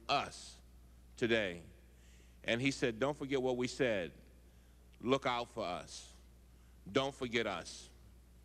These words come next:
We're the ones that make sure the mail goes through." And so, Mister Chairman, uh, a lot of people don't realize it, but you,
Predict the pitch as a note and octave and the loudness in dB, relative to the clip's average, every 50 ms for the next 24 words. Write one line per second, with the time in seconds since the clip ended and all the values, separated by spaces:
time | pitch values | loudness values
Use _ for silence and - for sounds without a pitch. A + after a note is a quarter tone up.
0 | - - - - - G#2 B2+ C3+ C3+ B2+ B2+ A#2+ B2 B2 A#2+ A#2+ A#2+ A#2 G#2 G2 | -20 -20 -18 -10 -2 2 4 4 4 2 -2 0 0 0 0 0 -2 -4 -6 -4
1 | G2 A2+ A2 G#2+ A2 A#2 B2+ B2 A#2 - - B2+ A#2 A#2 G#2+ A2 A2 A2+ A2+ A2 | -2 0 0 0 0 0 0 0 0 0 0 2 2 2 2 2 2 2 2 2
2 | G#2+ G2+ G#2+ G#2+ G#2+ G#2 - - B2+ A#2 A2 G#2 G#2 - C3+ B2 A#2 A#2+ C#3 C3+ | 2 2 2 0 0 0 -2 -2 0 0 2 2 0 2 2 2 2 2 -2 -4
3 | - A#2+ - - C#3 C3 B2 A#2+ A#2 A#2 - - - - - - - - - - | -6 -6 -2 0 0 0 2 0 -2 -4 -6 -10 -18 -20 -20 -20 -20 -20 -20 -20
4 | - - - - A2+ A2 G#2+ G#2+ G#2+ A#2 C3+ D3 E3 D#3+ C#3+ D#3 D3 C3 C3+ B2+ | -20 -8 -2 2 2 4 4 2 2 2 0 0 0 -2 -4 -6 -6 -4 -2 -2
5 | A#2+ A#2 B2+ C3+ C3 B2 A#2 A2+ A2+ A2+ A2 A#2+ G#2+ G#2+ A2+ A2 A2 A#2+ C#3 D#3 | 0 2 2 4 4 4 2 2 0 0 -2 -4 -4 -4 -4 -6 -4 0 4 6
6 | D#3 D#3 D3+ D3 C#3+ B2+ | 6 6 6 4 2 0